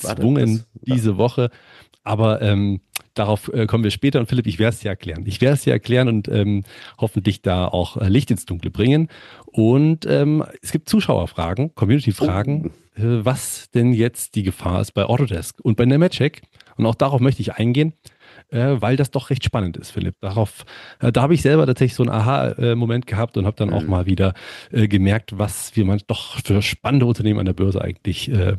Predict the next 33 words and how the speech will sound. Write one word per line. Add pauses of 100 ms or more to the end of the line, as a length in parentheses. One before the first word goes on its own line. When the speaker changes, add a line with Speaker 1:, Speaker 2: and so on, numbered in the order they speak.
(140)
Speaker 2:
gibt
und
was
da
wirklich
für
Burggräben
auch
Speaker 1:
Witzig,
Speaker 2:
dahinter
stecken.
Speaker 1:
witzig.
Ich
hab, (480)
ich
hab
weiter
Speaker 2:
Ja.
Speaker 1:
einfach
kostenlos,
also
für
dich
auch
einfach
mitgearbeitet, (540)
weil
der
Speaker 2:
Gut.
Speaker 1:
Lebensgefährte
meiner (420)
geliebten
Schwester